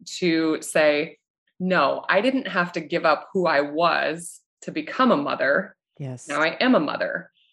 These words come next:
Speaker 1: And it's figuring out, like, how to mold those things into, you know, I thought, like,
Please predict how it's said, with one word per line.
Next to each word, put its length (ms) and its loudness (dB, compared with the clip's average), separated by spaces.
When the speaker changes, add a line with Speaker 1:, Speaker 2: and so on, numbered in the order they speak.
Speaker 1:
And 120 0
it's 200 -4
figuring 560 0
out, 360 2
like, 320 0
how 340 2
to 600 -2
mold 440 6
those 280 2
things 640 -2
into, 880 -2
you 80 -4
know, 100 4
I 100 4
thought, 260 2
like, 180 0